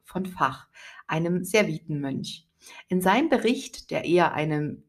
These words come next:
Itinerar gleicht, beschreibt er die Wege, die Entfernungen der Orte, Unterbringungsmöglichkeiten, Zollabgaben und Verpflegung. Sein Buch wurde vierzehnhundertfünfundneunzig sechsundneunzig erstmals gedruckt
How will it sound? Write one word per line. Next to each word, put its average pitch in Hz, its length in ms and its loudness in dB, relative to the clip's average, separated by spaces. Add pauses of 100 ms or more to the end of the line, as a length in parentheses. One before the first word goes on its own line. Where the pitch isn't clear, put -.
Itinerar 165 800 0
gleicht, 220 580 -2
beschreibt 214 460 -4
er 170 100 -4
die 165 220 -6
Wege, 208 480 0 (320)
die 175 40 4
Entfernungen 170 680 0
der 165 200 0
Orte, 185 520 2 (260)
Unterbringungsmöglichkeiten, 180 1700 -2
Zollabgaben 147 920 -2
und 147 180 -12
Verpflegung. 143 760 -4 (520)
Sein 180 280 2
Buch 285 300 2
wurde 185 380 4
vierzehnhundertfünfundneunzig 180 1500 2
sechsundneunzig 160 880 -6
erstmals 156 460 -4
gedruckt - 500 -6